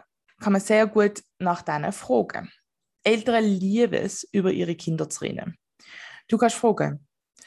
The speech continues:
"Ah, du hast einen Sohn. Wie heisst er denn? Wie alt ist er?" Oder: "Ah, deine Tochter ist jetzt fünf. Sie geht also in den Kindergarten." Wie läuft das für euch? Macht, macht's ihr Spaß?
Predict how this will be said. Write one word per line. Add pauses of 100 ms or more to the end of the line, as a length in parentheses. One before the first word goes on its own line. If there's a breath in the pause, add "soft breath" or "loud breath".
(280 loud breath)
"Ah,
du
hast
einen
Sohn.
Wie
heisst
er
denn?
Wie
alt
ist
er?" (1000)
Oder:
"Ah, (140)
deine
Tochter
ist
jetzt
fünf. (540 soft breath)
Sie
geht
also (420)
in
den
Kindergarten." (420)
Wie
läuft
das
für
euch? (600)
Macht,
macht's
ihr
Spaß?